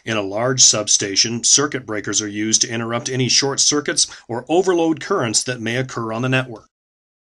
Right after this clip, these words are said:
Substations themselves do not usually have generators, although a power plant may have a substation nearby.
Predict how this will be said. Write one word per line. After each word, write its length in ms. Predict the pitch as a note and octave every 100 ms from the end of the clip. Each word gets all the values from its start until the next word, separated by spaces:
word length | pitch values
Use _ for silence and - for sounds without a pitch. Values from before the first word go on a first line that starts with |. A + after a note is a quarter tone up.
| _ _ _
Substations 680 | - G3 F#3 - D3+ C3+ B2+
themselves 680 | A2 G2 - E3 B2+ G#2 G#2
do 100 | A2
not 240 | B2 D3
usually 280 | C3 B2+ A#2
have 220 | A#2+ A2
generators, 680 | A2 C3+ B2+ G2+ F2+ - -
although 320 | A2 G#2+ G#2+
a 60 | G2+
power 340 | - C3+ C#3
plant 360 | G#2+ A2 G#2 A2
may 180 | G#2+ C3+
have 220 | C3+ G#2
a 40 |
substation 680 | G2 - C3+ - A2+ G#2+ A#2
nearby. 640 | G#2+ G#2+ G#2+ C3 A#2+ F#2+